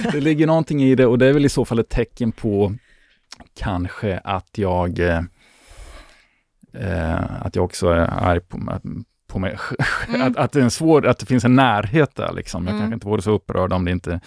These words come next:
Speaker 1: Och det, det, den gränsen mellan moral och politik, eller etik och politik, är ju givetvis svår. Och på ett sätt är det också det som min bok handlar om.
Speaker 2: Mm.
Speaker 1: Så det, det, det, det, man kan diskutera länge, men, så jag vet inte var jag ska börja, men en
Speaker 2: <laughs>
Speaker 1: sak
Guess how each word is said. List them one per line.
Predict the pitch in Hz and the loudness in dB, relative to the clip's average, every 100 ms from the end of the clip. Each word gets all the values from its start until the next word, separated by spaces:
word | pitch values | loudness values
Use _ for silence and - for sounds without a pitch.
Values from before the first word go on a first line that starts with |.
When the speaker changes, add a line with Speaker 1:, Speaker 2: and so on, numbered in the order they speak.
| - - - - | -16 -20 -20 -18
Speaker 1:
Och | - 98 | -8 0
det, | 107 | 0
det, | 107 107 | 2 2
den | 95 104 107 | 2 2 4
gränsen | 107 131 - 107 | 4 2 2 2
mellan | 95 95 | 4 4
moral | 92 95 90 90 | 4 4 2 2
och | 87 | -2
politik, | 98 90 - 90 - | -8 -8 -8 -8 -8
eller | 87 | -8
etik | - 95 - | -6 -6 -8
och | |
politik, | 98 92 95 85 | -10 -6 -6 -6
är | - 92 | -6 -4
ju | 160 131 - - - - _ - | -2 -4 -6 -16 -20 -20 _ -4
givetvis | 107 113 104 | -2 -2 0
svår. | 165 127 92 | 0 2 2
Och | 87 - | 0 0
på | 117 | 0
ett | |
sätt | 135 123 | 0 0
är | |
det | 113 | 2
också | 110 - | 2 2
det | 110 95 | 0 0
som | 101 | 0
min | 101 98 | -2 0
bok | 98 92 - _ _ _ | 0 -2 -12 _ _ _
handlar | 117 104 98 113 117 | -4 -2 2 2 4
om. | 95 | 2
Speaker 2:
Mm. | - 247 - _ _ - - - - - - - - - - | 0 -6 -10 _ _ -20 -20 -20 -20 -20 -20 -20 -20 -20 -14
Speaker 1:
Så | - 160 | -6 -4
det, | 160 165 | 2 2
det, | 160 160 156 | 4 2 4
det, | 156 147 | 2 2
det, | 147 143 | 2 2
man | 139 143 135 | 2 4 2
kan | 143 135 | 2 0
diskutera | 127 - 131 | 0 0 0
länge, | 131 127 123 127 110 - | 4 4 6 4 4 0
men, | 131 127 131 - | -2 0 -4 -6
så | 139 | -2
jag | |
vet | 123 | 0
inte | 123 | 2
var | 127 | 2
jag | 127 | 2
ska | |
börja, | 135 139 123 123 | 2 4 4 4
men | 131 | 4
en | 147 165 | 4 0
Speaker 2:
<laughs> | |
Speaker 1:
sak | 160 - 139 123 | -2 2 2 2